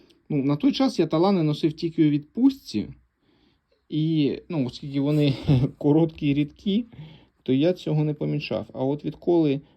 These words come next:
я отримав другу пару і почав їх використовувати от саме для повсякденної роботи, то, ну, не працюють. Не працюють. Ось ця геометрія, м, я, я не можу користуватися.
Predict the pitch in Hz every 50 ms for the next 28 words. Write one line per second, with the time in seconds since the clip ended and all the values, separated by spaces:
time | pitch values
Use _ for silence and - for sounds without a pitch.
0 | _ _ - 127 135 131 - 156 156 151 143 139 139 143 160 156 147 147 147 -
1 | - 156 170 202 196 156 110 - - - 123 - - 147 139 143 139 - - 135
2 | 127 - 131 127 139 - 165 151 135 127 123 117 110 - - 139 131 127 120 120
3 | 123 120 127 127 123 120 - - 131 - - 117 117 120 123 135 135 127 120 110
4 | 104 101 92 101 104 107 110 113 127 147 175 196 - 113 - - - _ _ _
5 | _ _ _ _ _ _ _ - _ _ _ _ _ _ _ - 123 123 131 135
6 | 139 135 131 143 139 - _ _ - - 135 131 131 127 123 120 113 120 127 135
7 | 139 - 156 156 156 156 - - 101 87 - - - - _ _ _ - - _
8 | _ _ _ _ _ _ _ _ _ _ _ _ _ - - - _ _ _ _
9 | _ _ - 104 113 120 - - 139 135 - - - 123 - - - - 113 -
10 | _ - 143 135 131 127 131 131 135 139 151 175 190 - - 127 107 98 85 -
11 | 120 - - - - - - _ - _ _ _ _ _ - 196 156 139 131 127
12 | 131 131 127 127 139 143 143 139 131 127 131 135 139 143 147 143 117 104 - 82
13 | 82 - - - 92 - - - - 60 - - - 104 - - -